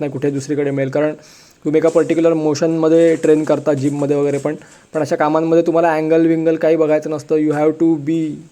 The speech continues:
म्हणजे असं एकदम की आता ते पूर्ण करायचंच आहे काम, त्यामुळे त्या हिशोबात तुम्ही करता. हां, पण ज्याला सवय नाही त्यांनी इंजुरी पण होऊ शकते. आता आम्ही लहानपणापासून ही कामं केलेली आहेत, त्यामुळे आमची शरीरं तशीच बनली आहेत, त्यामुळे आम्हाला सवयी आहेत.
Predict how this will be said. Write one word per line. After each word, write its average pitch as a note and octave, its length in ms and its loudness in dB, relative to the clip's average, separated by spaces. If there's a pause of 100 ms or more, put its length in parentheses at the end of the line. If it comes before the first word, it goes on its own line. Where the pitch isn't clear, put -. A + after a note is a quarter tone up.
म्हणजे C#3+ 160 -6
असं C#3 200 -6
एकदम D3 340 -4 (920)
की D#3 140 -8 (440)
आता D3 180 -8
ते F#3 100 -4
पूर्ण F3+ 400 2
करायचंच F3 380 2
आहे D#3+ 80 2
काम, B2 260 -4
त्यामुळे C#3+ 360 -2
त्या E3 140 2
हिशोबात D#3+ 420 0
तुम्ही E3 160 -4
करता. D#3+ 300 -2 (420)
हां, G3+ 160 0
पण D#3+ 260 -4
ज्याला D3+ 160 0
सवय D#3+ 300 2
नाही E3+ 140 2
त्यांनी E3+ 300 0
इंजुरी D#3 260 0
पण E3 160 2
होऊ D#3 120 0
शकते. D3 300 -6 (260)
आता C#3 180 -6
आम्ही C#3 320 -4
लहानपणापासून C#3+ 580 -4
ही D3 60 -4
कामं D3 240 -4
केलेली D3 260 -2
आहेत, D3 120 -4
त्यामुळे C#3+ 220 -6
आमची C#3 340 -4
शरीरं D3+ 380 0
तशीच D3+ 220 -4
बनली C3+ 220 -4
आहेत, C#3+ 140 -8
त्यामुळे C3+ 180 -6
आम्हाला C3+ 180 -6
सवयी D3 340 0
आहेत. C3+ 120 -6